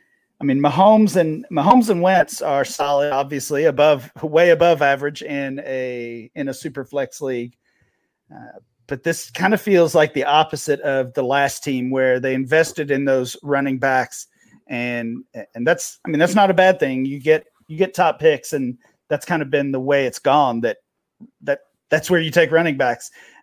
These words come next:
Uh, but you just gotta build the depth at wide receiver as well. So that's, that's the missing piece. I, I think he's got the trade targets to go out and get some wide receivers. This is not a,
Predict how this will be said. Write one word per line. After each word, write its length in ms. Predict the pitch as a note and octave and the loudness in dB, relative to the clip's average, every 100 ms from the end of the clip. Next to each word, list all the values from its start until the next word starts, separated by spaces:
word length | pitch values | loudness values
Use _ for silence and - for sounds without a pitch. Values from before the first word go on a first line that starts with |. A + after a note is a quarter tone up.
| - | -16
Uh, 140 | A#2+ | -16
but 220 | A2+ B2+ D3 | -12 -10 -8
you 80 | |
just 160 | C#3+ C#3 | -8 -2
gotta 180 | D3+ C#3 | 0 0
build 340 | C3+ C#3 C#3 | 0 0 0
the 60 | C#3 | -2
depth 300 | C3+ C3+ D#3 | -4 -4 -2
at 80 | C3+ | -2
wide 220 | C#3 C#3 | -2 -4
receiver 380 | C#3 D3 D3 C3 | -6 -6 -4 -4
as 160 | B2+ | -4
well. 300 | C3+ C3+ A2+ | -2 0 0
So 220 | A2+ D3 | -4 -6
that's, 340 | B2 C3 - - _ _ | -4 -4 -6 -14 _ _
that's 260 | - E3+ - | 0 0 2
the 100 | F3+ | 0
missing 340 | E3+ D#3+ D3+ | 2 0 -2
piece. 460 | D3 D#3 D3 C3+ - _ _ _ C3+ | -4 -4 -4 -6 -12 _ _ _ -12
I, 80 | - | -10
I 40 | C#3+ | -8
think 280 | - F3+ | -4 -2
he's 200 | - F#3 | -2 -4
got 260 | - E3 F3+ | 0 0 2
the 60 | F#3 | 0
trade 300 | - D#3 F#3+ | 2 0 2
targets 480 | F3 D#3 D3 - - | 2 2 -2 -6 -12
to 220 | D#3+ C#3+ | -8 -2
go 160 | C3+ D3+ | 2 4
out 140 | D#3 | 4
and 100 | C3+ | 0
get 140 | C#3+ D#3+ | -2 0
some 140 | E3+ | 0
wide 220 | C3+ B2 | 0 -2
receivers. 480 | B2 - A#2 A2 G#2+ | -6 -10 -10 -10 -12
This 220 | D3+ C#3 | -12 -12
is 100 | C#3+ | -10
not 240 | C#3+ D3 C#3 | -2 0 2
a, 180 | B2+ | 2